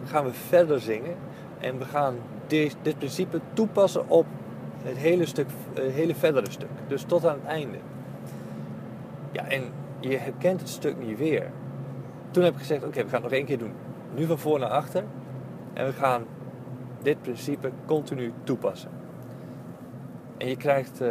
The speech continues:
nou, het cadeautje, eh, wat je erbij krijgt is de intonatie. Die gaat gigantisch vooruit. Ehm, maar niet alleen de intonatie. Maar als je ook een beetje gaat oefenen op dynamische verschillen. En als je dat,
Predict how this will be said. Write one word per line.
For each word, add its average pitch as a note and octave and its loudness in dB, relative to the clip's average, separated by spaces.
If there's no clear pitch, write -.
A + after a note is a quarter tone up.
nou, A2 0
het - -14
cadeautje, B2 4
eh, G#2 0
wat A2 -6
je B2+ -4
erbij G#2+ 2
krijgt G2 -6
is G#2+ -10
de - -8
intonatie. A2+ -4
Die C3+ -6
gaat C3+ -2
gigantisch C#3+ -4
vooruit. C3 0
Ehm, A2 2
maar A#2+ -2
niet C#3 2
alleen C3 4
de A#2+ 0
intonatie. A#2+ -2
Maar A2+ 2
als B2 2
je C#3 4
ook B2+ 4
een A#2 0
beetje C#3 6
gaat - 0
oefenen B2 -2
op A2+ 6
dynamische B2 -2
verschillen. - 0
En A#2 0
als A2 0
je A#2 -4
dat, G#2+ 0